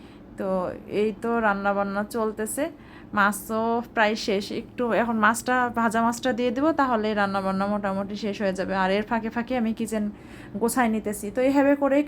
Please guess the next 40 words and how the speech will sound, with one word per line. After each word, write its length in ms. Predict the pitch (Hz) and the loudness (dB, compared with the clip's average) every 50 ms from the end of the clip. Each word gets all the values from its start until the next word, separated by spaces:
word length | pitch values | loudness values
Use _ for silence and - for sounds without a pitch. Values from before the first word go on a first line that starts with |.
| 277 | 2
কাজ 120 | 254 247 254 - - | -2 -2 -2 -2 -4
করতে 200 | 254 247 - 254 240 | -4 -4 -2 -2 0
হয় 180 | 240 220 202 202 196 208 | 2 2 2 2 -2 -4
সব 100 | 233 208 214 - | -4 -6 -4 -6
কিছু 140 | 233 226 220 214 | -6 -4 -2 -2
মিলাই। 280 | 214 202 190 185 175 180 180 - - - - 240 240 | -2 -2 -2 -2 -4 -4 -6 -10 -14 -8 -2 2 4
রান্না 260 | 240 240 233 240 240 233 | 4 4 4 4 4 2
বান্না 220 | 226 226 226 226 233 233 - | 2 2 0 0 -2 -2 0
শেষ, 240 | 254 233 226 240 233 - 233 214 | 0 2 2 0 0 0 0 0
আর 60 | 208 208 208 | 0 0 0
আমি 140 | 208 220 220 220 220 | 0 0 -2 0 -2
এখন 220 | 220 220 240 226 214 226 202 196 - - - - - - - - - - - - | -2 0 0 0 0 0 -2 -4 -10 -16 -18 -20 -20 -20 -18 -18 -20 -20 -14 -6
চুলে 200 | - 247 240 226 214 | -2 0 2 2 2
একটু 120 | 214 - 226 226 | 0 -2 -2 0
তেল 160 | 233 233 220 220 208 | 2 2 2 2 0
দিব, 120 | 196 180 180 190 185 | -2 -2 -2 -2 -2
গোসলে 280 | 214 208 - 214 214 202 196 | -2 -2 0 -2 -2 0 0
যাব 120 | 190 180 202 254 262 - - - - - - | 0 0 0 -4 -6 -10 -16 -20 -14 -10 -10
এর 60 | 190 175 | -8 -8
জন্য। 140 | 180 170 170 190 196 | -8 -8 -8 -6 -4
কিন্তু 160 | 214 208 214 208 | -4 -2 -2 0
রান্নাঘর 340 | 220 233 233 233 233 233 240 220 | 2 4 4 4 4 4 2 2
আমি 80 | 214 214 220 | 2 0 0
এখনও 180 | 226 226 233 233 | -2 -2 -4 -4
ক্লিন 180 | 247 254 247 254 247 254 | -2 0 0 0 0 0
করি 140 | 262 262 262 240 208 | 0 0 2 0 0
নাই, 100 | 185 220 233 - - - | -2 -4 -6 -8 -8 -6
ভাবলাম 240 | 233 220 208 208 208 208 | -4 -4 -2 -2 -2 -2
যে 40 | 214 214 - | -4 -4 -2
চুলে 140 | 233 226 226 226 | 0 0 2 2
তেলটা 240 | 226 220 214 214 214 196 202 | 0 0 0 -2 -2 -2 0
দিয়ে 160 | 220 214 220 220 214 - - - - - - - - - | 0 0 -2 -2 -6 -12 -18 -20 -20 -20 -20 -20 -14 -10
কিছুক্ষণ 340 | - 220 - - - 226 220 208 214 | -8 -8 -6 -4 -2 -2 0 0 0
রাখতে 240 | 226 226 - - 247 233 | -2 -2 -4 -4 -2 0
হয়, 160 | 226 208 214 226 - - - 214 202 202 196 196 | 0 0 0 -2 -6 -12 -12 -8 -6 -4 -2 -2
আগে 140 | 208 196 226 220 - | -2 -2 -4 -2 0
তেলটা 260 | 233 220 220 220 220 214 196 | 0 0 0 0 -2 0 2
দিয়ে 140 | 247 254 254 247 | 2 4 4 4
নেই, 100 | 262 285 277 285 | 4 4 4 2
তারপরে 360 | 254 220 226 226 214 208 202 | 0 0 0 -2 -2 -2 -4